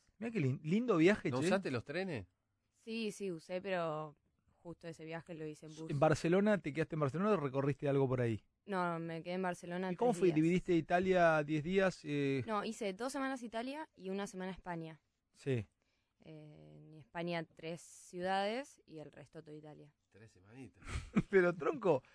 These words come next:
Speaker 1: se-, es más barato que acá, en, eh, para comer. ¿Con
Speaker 3: Eh,
Speaker 1: cuánto comías?
Speaker 3: y la comida era por ahí lo más caro.
Speaker 1: ¿Qué,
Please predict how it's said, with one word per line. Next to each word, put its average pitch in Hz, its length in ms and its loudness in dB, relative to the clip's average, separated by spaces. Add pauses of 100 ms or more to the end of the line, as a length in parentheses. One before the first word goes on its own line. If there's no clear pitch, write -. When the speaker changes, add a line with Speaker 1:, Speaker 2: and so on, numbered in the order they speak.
(100)
Speaker 1:
se-, 180 180 -2
es 208 160 4
más 220 160 2
barato 226 280 2
que 208 80 2
acá, 226 360 4 (240)
en, 143 260 0
eh, 139 120 0
para 135 220 -2
comer. 131 340 0 (880)
¿Con 160 140 -2
Speaker 3:
Eh, - 40 -8
Speaker 1:
cuánto 220 240 4
comías? 135 500 2
Speaker 3:
y 170 140 -10
la 147 160 -8
comida 202 560 0
era 175 240 -2
por 156 220 -12
ahí 160 120 -4
lo 170 100 -6
más 160 140 -10
caro. 143 380 -8 (240)
Speaker 1:
¿Qué, 170 160 2